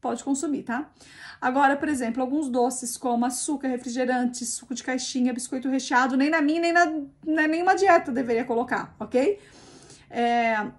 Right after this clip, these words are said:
industrializados, linguiça, batata frita, salga-, salga-, salgadinho, salsicha, são tudo, é, ultraprocessados. Então, são alimentos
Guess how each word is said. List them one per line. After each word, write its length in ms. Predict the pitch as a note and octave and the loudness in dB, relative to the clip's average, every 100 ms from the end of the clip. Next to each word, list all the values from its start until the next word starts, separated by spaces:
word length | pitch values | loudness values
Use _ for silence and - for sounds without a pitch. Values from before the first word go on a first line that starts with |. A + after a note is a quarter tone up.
| - - - - - - - | -20 -20 -20 -20 -20 -18 0
industrializados, 960 | C4+ C4+ - C4 B3 A#3 A3 A3+ G#3+ F#3+ | 2 2 2 2 4 2 2 2 2 -2
linguiça, 800 | A#3 C4+ A3 A#3+ A#3 G#3 - G3 | 0 0 0 -2 -4 -4 -4 -2
batata 400 | G3+ B3+ C4 C#4 | -2 -2 -2 -4
frita, 420 | - A#3+ A#3 A3+ | -6 -8 -6 -6
salga-, 560 | A#3 B3+ C4 B3+ B3 - | -2 -2 2 2 2 -4
salga-, 440 | - B3 B3 A3+ | -8 -4 -4 -4
salgadinho, 1160 | - - C#4 C#4 D#4 B3 B3 G#3 A3 A#3+ A#3 A#3 | -8 -4 2 2 2 2 0 0 -2 0 0 0
salsicha, 800 | - - C4+ - - B3 B3+ B3+ | -4 -6 -6 -4 -2 -4 -4 -6
são 200 | C#4 C4+ | -4 -4
tudo, 380 | D4+ D4+ C#4+ - - | -4 -6 -6 -12 -12
é, 320 | B3 A#3+ A#3 - - - - _ | -6 -4 -4 -10 -20 -20 -20 _
ultraprocessados. 1120 | D4+ F4+ C#4+ A#3 A3+ G#3 A3 - G3+ F#3+ F#3+ | 0 0 0 -6 -6 -10 -8 -6 -4 -6 -6
Então, 260 | A3 C4 C#4 | -8 -4 -4
são 180 | D#4+ D4 | -2 -2
alimentos 480 | C4+ C4+ D4+ - | 0 0 -2 -8